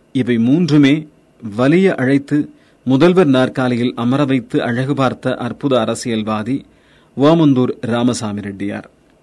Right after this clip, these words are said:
கட்சியின் நிர்பந்தத்தால் பதவி விலக நேரிட்ட போதும் கலங்காமல் பதவியை விட்டு விலகி மீண்டும்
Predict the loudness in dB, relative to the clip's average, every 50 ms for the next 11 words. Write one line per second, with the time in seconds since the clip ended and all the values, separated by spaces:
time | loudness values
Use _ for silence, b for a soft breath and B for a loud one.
0 | _ _ -4 -4 -2 -2 -4 -2 0 0 0 0 0 0 0 2 4 4 4 4
1 | 2 0 -2 -2 -2 -2 -2 -2 -6 -12 -18 _ _ -4 -4 -2 -2 -2 0 0
2 | 2 2 2 0 0 0 0 -2 -2 -4 -6 -4 -4 -4 -2 -2 -4 -4 -6 -10
3 | -14 b b b b b b _ -4 0 0 2 2 2 2 4 4 4 4 2
4 | 0 0 -2 -2 -2 0 2 2 2 2 0 -2 -4 -4 -4 -2 -2 -2 -2 -4
5 | -8 -12 -12 -14 -20 _ _ _ _ _ _ 0 2 2 4 4 4 2 2 2
6 | 0 -2